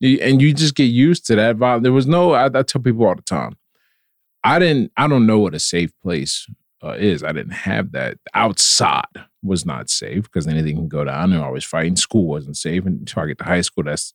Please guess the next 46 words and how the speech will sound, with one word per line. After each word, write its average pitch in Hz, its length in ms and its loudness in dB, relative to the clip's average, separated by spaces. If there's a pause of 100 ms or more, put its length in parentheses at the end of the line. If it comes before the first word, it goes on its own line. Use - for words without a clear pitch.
(100)
gonna 98 240 4
be 87 120 0
where 82 180 -2
a 82 40 -4
lot 80 160 0
of 78 60 -2
stuff 82 220 -6
goes 76 160 -6
down. 78 220 -4 (140)
Home's 98 480 2
not 82 220 0
safe. 90 260 0
You 107 60 4
never 95 220 4
really 107 460 2
know 87 180 -2
what's 80 160 -6
gonna 69 400 -10 (260)
kick - 300 -4
off. 85 400 2 (760)
I 110 100 2
didn't 104 340 2
start - 360 0
finding 98 280 2
those 87 180 0
safe 143 280 0
places, 85 420 -4
like 82 180 -2
I 87 80 -4
said, 117 280 -2
until 85 180 -4
I 87 80 -2
started, 82 340 -4
you 104 60 4
know, 98 80 4
I 90 80 -2
got 90 100 -2
to 90 60 -8
high 104 160 2
school. 87 200 -6
I 82 60 -2
played, 87 460 -2 (340)
I 95 40 -2
played 110 260 2
a 143 40 -4
sport - 520 0